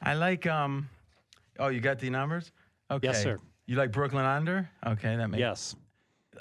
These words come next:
Speaker 1: Lakers under? I actually don't like
Speaker 2: Not a
Speaker 1: that.
Speaker 2: fifty-one.
Speaker 1: Yeah, and I don't like, Westbrook's gonna help them in the regular season. Uh, Phoenix, you like over?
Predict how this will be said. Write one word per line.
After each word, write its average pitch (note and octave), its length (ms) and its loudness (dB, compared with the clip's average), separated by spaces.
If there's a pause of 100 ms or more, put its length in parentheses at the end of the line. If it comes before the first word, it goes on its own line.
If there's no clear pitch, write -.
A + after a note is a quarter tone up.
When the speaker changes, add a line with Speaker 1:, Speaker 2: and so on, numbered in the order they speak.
(140)
Speaker 1:
Lakers D3 400 0
under? G3 380 2 (260)
I A#2+ 140 2
actually A2+ 260 2
don't G2+ 220 2
like F2 180 0
Speaker 2:
Not C3+ 160 2
a - 40 0
Speaker 1:
that. - 80 -6
Speaker 2:
fifty-one. C3 800 0 (320)
Speaker 1:
Yeah, A#2 180 2
and A2+ 120 2
I C3+ 100 4
don't C#3+ 200 0
like, B2 200 2 (180)
Westbrook's C#3+ 480 2
gonna A#2+ 180 0
help B2 260 2
them A2 220 2
in G2+ 80 2
the G2+ 80 2
regular G2+ 300 2
season. F2+ 560 -4 (720)
Uh, G#2+ 180 0
Phoenix, D#3 580 -4
you C3+ 120 -2
like B2 260 2
over? F#3+ 560 0